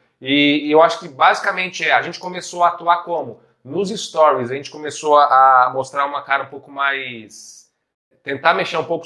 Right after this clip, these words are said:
com a sensualidade, como sou eu e minha esposa, às vezes a gente faz uma gracinha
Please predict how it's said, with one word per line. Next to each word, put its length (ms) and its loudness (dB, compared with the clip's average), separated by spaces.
com 80 -2
a 60 0
sensualidade, 680 0
como 240 -12
sou 180 -8
eu 60 0
e 20 -8
minha 120 -6
esposa, 440 -8
às 80 -6
vezes 120 -8
a 40 -12
gente 120 -18
faz 180 -4
uma 120 -4
gracinha 1000 -6